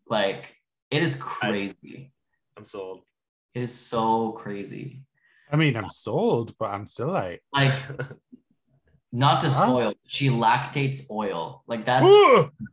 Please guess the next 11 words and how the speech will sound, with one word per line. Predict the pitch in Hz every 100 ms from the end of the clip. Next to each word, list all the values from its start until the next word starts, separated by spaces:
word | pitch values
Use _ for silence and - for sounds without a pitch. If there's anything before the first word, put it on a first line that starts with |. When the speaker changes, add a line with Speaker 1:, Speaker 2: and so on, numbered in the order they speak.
| -
Speaker 1:
great. | 110 90 90 - -
<laughs> | - 135 135 - _ _ - - - -
That's, | - 135 -
that's | - 151 139
awesome. | 110 104 - 107 - _ _ _ _ _ - - 226 208 _
So | - 214 202 101 - - _ _ _ -
that's | 123 117 123
one | 113
I | 107
would | 101 92
recommend. | 90 85 90